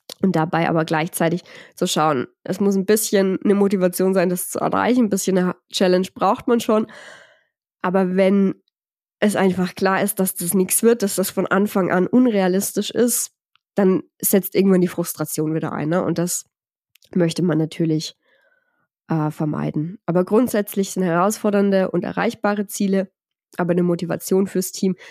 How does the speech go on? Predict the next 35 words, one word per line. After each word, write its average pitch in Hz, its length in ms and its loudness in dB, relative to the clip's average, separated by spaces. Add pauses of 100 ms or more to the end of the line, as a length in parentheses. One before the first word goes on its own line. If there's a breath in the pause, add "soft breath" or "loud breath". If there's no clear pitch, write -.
(120 loud breath)
gemeinsam 190 640 2
nach 185 160 0
Lösungen 185 560 2
zu - 160 -8
suchen 185 480 -2 (340 loud breath)
und 196 160 -2
stärken 170 500 0
dann 170 280 0
auch 196 320 2
wieder 196 200 2
das 185 220 0
Gefühl 190 360 -2
der 170 140 0
Selbstwirksamkeit. 233 1300 0 (100)
"Ah, 185 220 0
da 196 160 0
schau 196 160 -2
her, 202 260 0
was 196 220 -4
wir 208 260 0
als - 220 -4
Team 208 400 2
erreicht 160 500 -2
haben. 151 380 0 (800 soft breath)
Wir 233 240 4
haben 190 220 2
an 190 80 2
etwas 190 280 -2
gearbeitet, 208 600 0
wir 196 180 4
haben 190 160 2
uns 190 140 -2
unserem 190 320 -2
Ziel 190 200 -2
genähert." 180 480 2